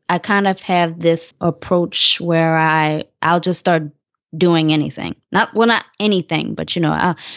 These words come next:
I'll start, like, trying to draw different things and kinda just see where it takes me,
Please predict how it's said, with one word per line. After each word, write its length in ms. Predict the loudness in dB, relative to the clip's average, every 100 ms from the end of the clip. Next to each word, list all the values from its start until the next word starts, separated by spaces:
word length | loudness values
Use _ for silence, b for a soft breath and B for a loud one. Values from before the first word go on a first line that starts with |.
| B
I'll 100 | -2
start, 240 | 0 0 2
like, 200 | 0 -2 _ -10
trying 400 | -2 0 2 2
to 280 | 4 4 2 _ _ _ -10
draw 520 | -2 2 4 4 2 -4 _ -4
different 420 | -2 0 -4 0
things 540 | 2 2 0 -2 -2
and 240 | 2 2 0 _ _ _ _
kinda 280 | 0 2 2
just 240 | 2 -2 -4
see 520 | -16 -8 -2 0 2
where 280 | 2 4 2
it 160 | 0
takes 480 | -6 0 0 0 -2
me, 380 | 0 0 -2